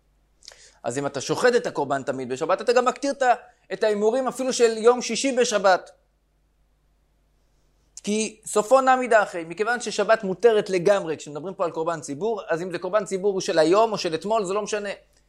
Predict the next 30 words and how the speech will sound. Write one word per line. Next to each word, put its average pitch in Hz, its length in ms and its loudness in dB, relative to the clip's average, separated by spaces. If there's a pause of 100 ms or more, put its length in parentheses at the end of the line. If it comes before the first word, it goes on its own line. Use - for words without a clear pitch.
(300)
מכיוון 220 340 2
שקורבן 196 420 0
תמיד 185 440 -4 (1300)
מקריבים 147 460 -2
בשבת, 135 580 0 (380)
אפשר 226 180 2
גם 240 120 0
להקטיר 240 280 2
את 247 100 2
ההימורים 226 400 4
של 190 160 0
קורבן 165 260 0
תמיד 151 280 -4
בשבת. 127 360 -8 (1500)
אבל 107 140 -6
טומאה, 117 360 -2
לפי 151 220 -6
דעתו 143 280 -2
של 139 160 -6
רב 107 160 -4
חיסדא, 131 480 -2 (260)
זה 120 80 -10
דחויה 208 800 -2
היא 170 140 4
בציבור. 113 600 -10 (920)
אומנם 269 280 0
מותר 233 280 2
לשחוט 214 360 0
קורבן 165 340 2
תמיד, 139 560 -2